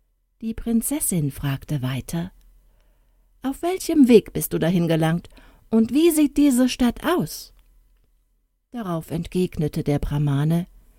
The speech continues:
„Ich bin von hier aus nach Hanapura gewandert und von dort aus in die berühmte Stadt Vamassi.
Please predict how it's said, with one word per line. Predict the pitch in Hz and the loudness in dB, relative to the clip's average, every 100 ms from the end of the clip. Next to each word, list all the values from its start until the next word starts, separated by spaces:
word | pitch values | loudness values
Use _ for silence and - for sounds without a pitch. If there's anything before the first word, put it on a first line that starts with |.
| _ _ _ _ _ - | _ _ _ _ _ -6
„Ich | 311 277 - | -4 -2 2
bin | 214 185 | 4 4
von | 156 151 | 0 -2
hier | 143 160 165 | 0 0 2
aus | 180 196 190 185 | 0 -2 0 0
nach | 175 175 180 | 0 0 0
Hanapura | 180 180 294 339 330 208 175 | 2 2 2 2 2 2 0
gewandert | 160 139 143 143 143 143 - _ _ _ _ _ | -2 0 -2 -2 -4 -8 -16 _ _ _ _ _
und | 165 | -8
von | - 151 135 | -6 -6 -4
dort | 139 165 - | -4 -4 -2
aus | 254 285 - | 0 0 -2
in | - 302 | 0 2
die | 320 | 4
berühmte | 311 247 202 - 247 | 4 6 6 2 -4
Stadt | - 170 170 | -2 -4 -2
Vamassi. | 196 214 196 127 - 78 | 2 4 4 0 -8 -10